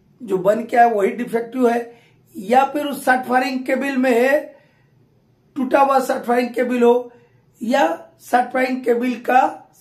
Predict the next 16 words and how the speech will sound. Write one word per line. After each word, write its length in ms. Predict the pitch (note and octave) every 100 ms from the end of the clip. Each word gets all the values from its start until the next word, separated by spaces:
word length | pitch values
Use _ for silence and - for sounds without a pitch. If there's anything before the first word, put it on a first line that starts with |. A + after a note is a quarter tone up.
| -
short 300 | - C#4 -
circuiting 540 | - A#3 - B3 B3+ A#3+
हो 100 | G#3+
गया 180 | G#3 F3
हो, 280 | D#3+ - - _ _ _ _ _ -
ये 160 | C4
शॉर्ट 220 | A#3+ A3+ G#3+
firing 320 | A#3 A#3+ A3
केबल 180 | G3+ G#3
के 160 | - A3
कारण 340 | G#3+ G#3+ G#3+
में 80 | G#3+
आ 40 | G#3
जाएंगे, 360 | G#3 G#3 G#3 G#3 - _ _ _
ठीक 200 | C#4+ D4+
है। 320 | A3 - -